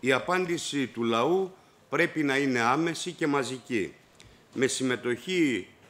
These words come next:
για παράδειγμα, στη μέρα πανελλαδικής φιλιρινικής αντιυμπεριαλιστικής δράσης,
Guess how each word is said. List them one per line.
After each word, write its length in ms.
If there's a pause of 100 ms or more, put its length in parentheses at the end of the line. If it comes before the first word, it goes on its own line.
για 180
παράδειγμα, 640
στη 260
μέρα 500
πανελλαδικής 1200 (320)
φιλιρινικής 840
αντιυμπεριαλιστικής 1160
δράσης, 680